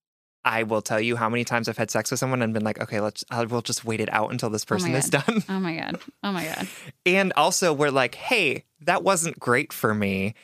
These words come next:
Speaker 2: Right.
Speaker 1: Not, like, not a, you're a horrible person and, like, you're bad in the sack, but, like, this wasn't great for me. And I'm looking forward to figuring out how
Speaker 2: Yeah.
Speaker 1: to make it better.
Speaker 2: Yes, exactly.
Speaker 1: And I'm open to trying new things and doing things differently. Like,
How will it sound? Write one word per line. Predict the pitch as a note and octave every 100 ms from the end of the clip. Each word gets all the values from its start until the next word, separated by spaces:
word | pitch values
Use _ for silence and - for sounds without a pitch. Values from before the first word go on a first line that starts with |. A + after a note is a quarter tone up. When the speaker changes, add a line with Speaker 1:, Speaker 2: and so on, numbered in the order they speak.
| -
Speaker 2:
Right. | F3+ D#3+ - G#3 _ _
Speaker 1:
Not, | C#3 D#3 F3 - -
like, | D3+ C#3 - _ _ -
not | C#3+ D3+
a, | D#3 D#3+
you're | C#3+ D3
a |
horrible | B2+ D#3+ D3 C3+
person | - D#3 C#3+ B2
and, | A#2
like, | A2+
you're | B2
bad | G#2 - A2+
in | A#2+
the | A2
sack, | - B2+ -
but, | -
like, | G#2+ G2+
this | C3 B2
wasn't | D#3 C#3 A2+
great | A#2+ -
for | C#3+
me. | B2 A2 A2 -
And | A#2
I'm | A#2+ A#2+ -
looking | B2+ C3+ D#3 F3+
forward | D#3 D#3+ C#3+ D3 C#3
to | C#3+
figuring | - C3+ C3 C3 B2
out | C#4 C5
how | C#3
Speaker 2:
Yeah. | C#3+
Speaker 1:
to |
make | C3 B2+ -
it | -
better. | - G#2+ G2+ -
Speaker 2:
Yes, | G#3+ G#3+ -
exactly. | - F#3 F#3+ A3 A3 - G#3 D3+ D#3+
Speaker 1:
And | D#3 D#3
I'm | C#3+ C#3+ D3
open | D#3+ F3 E3
to | D3+ C#3
trying | - - D#3+ E3 D#3
new | D3+
things | C#3+ D3+ C#3+ C3+
and | A#2 A2
doing | C3+ C#3+ C#3
things | C#3 C3 B2
differently. | B2 - A#2 A#2 A2 G#2+
Like, | C3 B2+